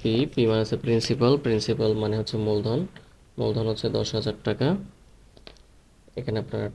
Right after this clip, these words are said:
টাকা লিখে দিবেন। আর মানে হচ্ছে বারো পার্সেন্ট, বা এটাকে আমরা লিখতে পারি বারো by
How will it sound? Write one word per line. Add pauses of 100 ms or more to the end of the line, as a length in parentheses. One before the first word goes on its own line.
টাকা (140)
লিখে (100)
দিবেন। (2500)
আর (120)
মানে
হচ্ছে
বারো
পার্সেন্ট, (1700)
বা (420)
এটাকে
আমরা
লিখতে
পারি (140)
বারো
by